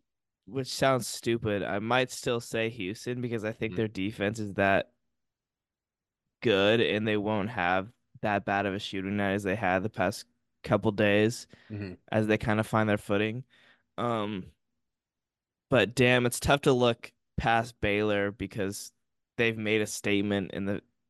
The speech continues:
Speaker 1: this first three games
Speaker 2: Mm-hmm.
Speaker 1: that, you know, their defense has stepped up big time. They held Cincy to fifty-nine, they held B Y U to seventy-two, and they held Oklahoma State to seventy in O T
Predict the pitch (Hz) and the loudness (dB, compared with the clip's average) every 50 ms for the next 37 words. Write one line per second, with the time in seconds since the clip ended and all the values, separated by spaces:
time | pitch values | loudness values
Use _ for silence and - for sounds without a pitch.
0 | _ _ _ _ _ _ _ 117 107 - - - 101 98 101 104 - - - - | _ _ _ _ _ _ _ -6 -4 -4 -2 0 2 2 2 0 -2 -6 -6 -2
1 | 113 107 107 104 98 101 101 98 95 98 98 101 - - - _ - 98 98 92 | 2 2 2 2 2 2 2 2 0 -2 -4 -4 -6 -10 -14 _ -12 -8 -8 -8
2 | 92 90 - _ _ _ _ _ - 85 90 - - - _ _ 120 113 101 90 | -8 -8 -12 _ _ _ _ _ 2 2 2 2 0 -4 _ _ 0 2 2 4
3 | 90 95 98 95 - _ _ _ - 120 117 113 113 117 120 113 113 113 - 110 | 2 2 0 -4 -8 _ _ _ 0 4 4 4 4 4 4 2 2 4 2 2
4 | 110 110 - 113 113 - - 104 110 - - 113 104 107 - _ - 110 104 104 | 2 0 -2 -6 -6 -2 0 0 0 2 2 2 2 2 0 _ 0 0 0 0
5 | - - 98 92 95 104 113 123 110 - - 110 107 110 110 101 104 98 - - | -2 -4 -4 -2 -2 -4 -6 -8 -12 -6 -4 -4 -2 0 2 0 0 0 -4 -6
6 | - 101 98 110 - 110 107 104 101 95 92 95 - - 107 107 - 120 107 104 | -4 -4 -4 -2 -2 -2 -2 0 0 -2 -2 -4 -4 -6 -6 -6 -4 -6 -6 -6
7 | 107 98 98 98 98 104 104 107 110 113 101 98 98 107 - - 101 101 101 104 | -6 -6 -4 -4 -4 -4 -4 -4 -4 -2 -2 -2 -2 -2 0 2 4 4 6 6
8 | 104 101 107 - - 95 92 95 98 - - 104 98 90 92 107 107 98 98 92 | 6 4 2 2 0 0 0 0 -2 -2 -2 -2 -2 -2 -2 0 0 0 2 0
9 | 98 98 - 101 87 73 73 - - 104 98 92 - - - 95 101 107 107 104 | 0 0 -2 -4 -4 -4 -8 -6 -6 -6 -6 -6 -10 -2 0 0 2 2 0 0
10 | 98 80 92 98 101 - - 104 101 101 92 85 | 0 0 0 0 -2 -2 -2 -2 -2 -2 -2 -4